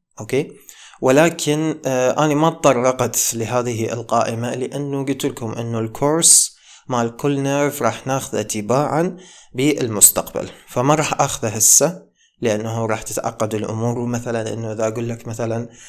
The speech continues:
هذا النيرف يكون سوبرفيشال ل، آه، ديجيتورم سوبرفيشاليس ماسل، أكيد أنت ما راح تعرف شنو هي هاي الديجيتورم سوبرفيشاليس ماسل، فبالنهاية إنه ما راح تفهم شنو اللي أنا راح أقوله.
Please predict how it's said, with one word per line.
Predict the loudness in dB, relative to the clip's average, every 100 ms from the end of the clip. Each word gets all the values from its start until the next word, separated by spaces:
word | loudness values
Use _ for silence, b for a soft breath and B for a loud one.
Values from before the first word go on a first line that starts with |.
| B B
هذا | 0 2
النيرف | 0 -2 -4 -4
يكون | -8 -8 2
سوبرفيشال | 2 2 -2 -6 -4 -2 -2 -2 -4
ل، | -6 -6 -8 -12 B B B
آه، | -2 0 0 -2
ديجيتورم | -4 -4 -4 -4 -2 -2 0
سوبرفيشاليس | 0 0 -6 -4 -4 -2 -2 -2 -4
ماسل، | -4 -2 -2 -4
أكيد | -4 -4 -2
أنت | 0 0
ما | 0 0
راح | -2
تعرف | -4 -4 -4 -4
شنو | -4 -4
هي | -4 -4
هاي | -2 -2 -4
الديجيتورم | -4 -8 -8 -6 -4 -2
سوبرفيشاليس | -2 -2 -6 -6 -2 -2 -2
ماسل، | -2 0 0
فبالنهاية | 0 -2 -2 -4 -2 -2 -2 -2
إنه | -2
ما | -2
راح | -4
تفهم | -4 -6 -6 -10
شنو | -10 -8
اللي | -6
أنا | -6 -6
راح | -8
أقوله. | -14 -10 -10 -12